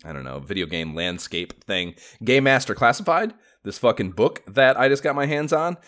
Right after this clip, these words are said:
So it's a book from Sir Howie Phillips and a writing partner with dope-ass illustration talent, dude.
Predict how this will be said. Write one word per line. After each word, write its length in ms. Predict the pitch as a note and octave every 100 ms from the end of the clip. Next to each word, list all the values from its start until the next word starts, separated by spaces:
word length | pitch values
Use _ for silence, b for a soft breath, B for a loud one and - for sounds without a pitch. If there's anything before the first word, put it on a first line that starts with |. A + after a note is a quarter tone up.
| b b
So 240 | - C3+
it's 100 | B2+
a 40 | C3+
book 480 | G2+ F#3 A#3+ -
from 320 | - D3 C#3+ C#3
Sir 240 | - D3
Howie 260 | C#3+ C#3 D3+
Phillips 560 | C3 A2+ - - - - -
and 380 | A#2 A2+ A2+
a 80 | G#2
writing 300 | G2+ G#2+ A#2+
partner 340 | A#2+ G#2+ F#2+ G2+
with 300 | F#2+ E2+ - G#2 G#2 _
dope-ass 920 | - - G3+ G#3 - B2+ B2+ B2 - C3+
illustration 560 | A2+ - G#2+ G2+ -
talent, 340 | D#2+ D#2+ D2 D2
dude. 220 | D#2 D2